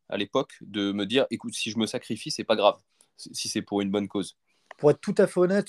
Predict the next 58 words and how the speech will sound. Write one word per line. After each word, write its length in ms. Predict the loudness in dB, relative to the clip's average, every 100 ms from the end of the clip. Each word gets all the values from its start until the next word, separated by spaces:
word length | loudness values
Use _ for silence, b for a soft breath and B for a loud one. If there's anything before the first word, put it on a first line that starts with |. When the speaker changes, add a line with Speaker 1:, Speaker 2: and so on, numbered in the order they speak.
| -4
Speaker 2:
oui. 300 | -2 2 6
Alors, 180 | 6 4
je 80 | 2
suis 140 | -4
quelqu'un 300 | -4 0 0
qui 120 | 0
a 20 | -6
toujours 240 | 0 2
vécu 520 | 2 -2 -2 0 2
et 40 | 0
qui 140 | -4
aime 140 | 0
bien 100 | 4
me 80 | 4
challenger, 560 | 6 4 4 4 4 4
quels 160 | 0
que 80 | -2
soient 140 | 2 4
les 100 | 4
aspects 180 | 4
de 80 | 4
ma 120 | 4
vie. 220 | 2 0 -2 _ _ _
Dans 80 | 4
l'inconfort, 480 | 6 4 4 6 6
j'étais 260 | 4 -4
huit 220 | -4 0 2
ans 60 |
à 20 |
l'armée 480 | 2 4 4 4 4 -2
et, 280 | 2 4 6
euh, 580 | 8 6 6 4 4 0 -4 _ _ _ _ _ _ _
ma 220 | 4 6
nourriture, 640 | 8 6 4 4 6 6 2
en 80 | -10
tout 120 | -6 4
cas 100 | 4
au 80 |
début, 220 | 4 4 2
a 40 |
toujours 160 | 4 2
été 120 | 2
un 60 |
petit 120 | -2 0
peu 140 | -2
spartiate. 680 | 2 0 4 2 2 -4 -20 _ _ _ _ _
C'est-à-dire 460 | -6 -4 4 4 6
que 300 | 4 6 6
j'étais, 440 | 2 2 6 8
euh, 760 | 6 4 2 2 2 0 -4 -6 -8
la 240 | -2 -2
nourriture, 340 | 0 0 0
c'est 100 | -2
simplement 400 | -4 2 4 4
du 100 | 2
fuel 280 | -2 0 0
pour 160 | 0
moi. 100 | -6